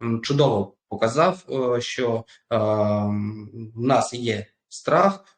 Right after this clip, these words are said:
е, в нас всі, е, продають, тому потрібно, е, час купувати цінні папери. М, він, е, ще раз, е, я наголошую, він не показує, е,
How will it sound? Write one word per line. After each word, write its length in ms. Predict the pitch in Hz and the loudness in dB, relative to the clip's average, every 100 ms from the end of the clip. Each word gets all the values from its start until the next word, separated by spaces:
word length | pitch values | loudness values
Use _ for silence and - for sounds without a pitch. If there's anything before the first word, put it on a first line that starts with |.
| _ | _
е, 40 | 113 | -4
в 260 | 110 110 | -4 0
нас 340 | 120 120 - - | 2 2 0 -14
всі, 520 | - - 123 110 120 _ 123 | -10 -4 -2 -2 -6 _ -6
е, 600 | 117 110 107 107 107 107 - _ - | -4 -2 -2 0 0 -4 -12 _ -8
продають, 560 | 110 127 190 208 - | -2 4 4 2 -2
тому 460 | - 120 160 180 175 | -4 0 2 2 2
потрібно, 600 | 156 147 143 151 143 143 - _ - | -4 0 0 2 0 0 -8 _ -4
е, 540 | 110 107 107 104 107 - | 0 2 2 0 -4 -8
час 440 | - 131 147 - | 0 2 2 -2
купувати 680 | - 135 - 107 120 120 113 | -4 -4 -2 4 4 4 -2
цінні 440 | 113 - 113 113 110 | -6 -8 -4 -2 -2
папери. 540 | 110 - 101 98 101 _ | -4 -2 -2 -2 -4 _
М, 680 | 113 110 110 104 110 110 110 | -10 -8 -8 -8 -8 -8 -2
він, 360 | 156 170 156 160 | 2 2 2 0
е, 320 | 139 131 123 - - - | -2 -2 -4 -8 -18 -12
ще 180 | - 147 | 0 0
раз, 280 | 113 - 107 98 127 | 0 -4 -8 -8 -4
е, 500 | 120 117 113 110 110 | -2 0 0 -2 -2
я 100 | 127 | 0
наголошую, 540 | 117 123 117 - 101 | 0 0 -2 -2 -4
він 200 | 135 160 | 0 2
не 120 | 143 | 2
показує, 540 | 147 131 135 123 117 117 - - - | 0 0 0 2 -2 -2 -10 -20 -4
е, 480 | 113 110 110 110 | 0 2 2 0